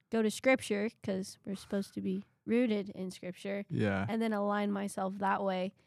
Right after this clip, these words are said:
Speaker 1: But when I am feeling those ways, I notice if I'm on social media a lot, especially Instagram, I start feeling, I think lonely could be an adjective, but just kinda sad.
Speaker 2: Mm.
Speaker 1: Like, I just kinda get that feeling. You know that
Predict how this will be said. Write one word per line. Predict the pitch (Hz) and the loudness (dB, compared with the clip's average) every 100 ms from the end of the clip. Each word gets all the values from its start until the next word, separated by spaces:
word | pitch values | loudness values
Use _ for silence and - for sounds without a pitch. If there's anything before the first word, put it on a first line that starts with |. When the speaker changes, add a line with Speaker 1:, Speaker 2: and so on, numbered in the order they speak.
| _ - | _ 2
Speaker 1:
But | 247 | 6
when | 254 | 8
I | 240 233 | 6 4
am | 254 277 254 | 6 6 4
feeling | 269 240 220 | 2 2 2
those | 208 208 208 | 2 0 2
ways, | 202 - | 0 2
I | 233 | 2
notice | 240 254 | 4 2
if | 220 220 | 0 0
I'm | 226 233 | 0 2
on | 233 | 0
social | 214 202 208 | -2 -2 -2
media | 190 196 202 | 0 0 2
a | |
lot, | 220 220 | 2 0
especially | - 208 - 190 | -4 -6 -6 -6
Instagram, | 180 208 220 226 | -6 -4 -4 -2
I | 202 | -6
start | - 196 | -4 -6
feeling, | - 240 214 196 - _ _ _ - | -2 -2 -2 -4 -8 _ _ _ -4
I | 254 | 2
think | 269 254 | 4 4
lonely | 220 226 226 233 | 2 2 4 2
could | 240 226 | 2 2
be | 240 | 4
an | 233 | 4
adjective, | 226 220 233 247 226 214 | 2 2 -2 0 0 2
but | 196 185 | 0 0
just | 208 196 | -4 -4
kinda | - 220 196 180 | -2 0 0 -4
sad. | - - 170 170 226 240 _ _ _ 127 | -8 -6 0 2 2 0 _ _ _ 2
Speaker 2:
Mm. | 110 92 | 4 2
Speaker 1:
Like, | 226 226 | 2 2
I | |
just | 220 233 | 2 -2
kinda | - 277 277 | 4 4 4
get | 262 - | 0 0
that | 233 220 - - | 0 0 -4 -4
feeling. | 226 226 240 226 - | 0 2 0 -2 2
You | 269 | 4
know | 508 | 6
that | 508 | 4